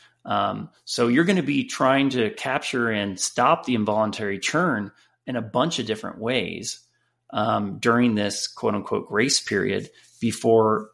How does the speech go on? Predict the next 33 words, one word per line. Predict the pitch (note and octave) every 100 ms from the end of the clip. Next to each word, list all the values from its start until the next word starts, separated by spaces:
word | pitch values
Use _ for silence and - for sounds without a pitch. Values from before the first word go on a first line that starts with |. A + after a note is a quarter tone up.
| _
you've | A#2+ A2+ A2
basically | - A#2+ - B2 A#2+ A2
thrown | G#2+ A#2+ A2
your | G#2
hands | G2+ G2
up | C3+ C3+
and |
you | G2+
said, | - G2+ -
like, | B2+ - -
"I've | B2 A#2
tried | - D3 D#3+
everything | - A2 B2 B2 B2
that | A2+ G#2
I |
can | - G#2
do. | G2 E2 - _ _ _ _ _ _ -
I | -
have | - C#3 - - _ -
tried, | - A#2 B2+ C3 C3 - _ _ -
you | A#2
know, | - B2
updating | - A2+ A#2 A2+
their | A2
payment | A2 G#2+ G2
method. | F#2+ G#2 E2+
It's | F#2 - -
either | A#2 A2+
working | G#2+ C3 C#3 C3
or |
it's | A2+ -
not | G2+ -
working. | G2+ G2 -